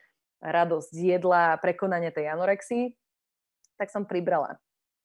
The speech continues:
A ako náhle som pribrala, tak, e, tie názory sa začali meniť. E, v tom zmysle slova,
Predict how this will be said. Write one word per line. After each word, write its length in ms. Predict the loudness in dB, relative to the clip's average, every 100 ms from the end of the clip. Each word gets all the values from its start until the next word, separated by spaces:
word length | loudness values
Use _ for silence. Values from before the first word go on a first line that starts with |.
| _ _ _ _ _ _ _ _ _ _ _
A 160 | -2 0
ako 80 | 2
náhle 240 | 2 2
som 140 | 0 -2
pribrala, 720 | 0 2 2 4 2 0 -4 -6
tak, 240 | -4 -4 -2
e, 500 | 2 2 2 -2 -6 -16 _ _ _ _ _ _ _ _ _ _ _ _ _
tie 120 | -2 0
názory 480 | 0 2 4 2 0
sa 220 | -4 -4
začali 240 | -2 -6
meniť. 340 | -6 -10 -14 _
E, 100 | _ _ _ _ _ -14 -12 -8
v 60 |
tom 160 | -2 -2
zmysle 320 | -2 -8 -10
slova, 320 | -8 -6 -4